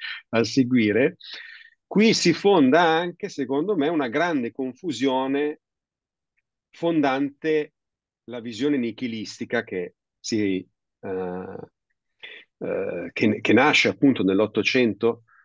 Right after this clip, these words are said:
da Nietzsche in poi, che è quella di confondere, ehm, una visione,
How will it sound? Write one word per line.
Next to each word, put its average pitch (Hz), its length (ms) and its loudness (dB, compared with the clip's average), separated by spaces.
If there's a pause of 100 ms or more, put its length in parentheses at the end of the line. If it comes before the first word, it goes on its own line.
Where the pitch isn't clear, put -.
(140)
da 98 360 -6
Nietzsche 117 280 2
in 135 160 2
poi, 127 500 0 (460)
che - 140 -4
è - 20 -10
quella 170 240 -2
di 131 140 -6
confondere, 190 1200 -6 (640)
ehm, 104 1600 -6 (1200)
una 135 280 6
visione, 127 1000 2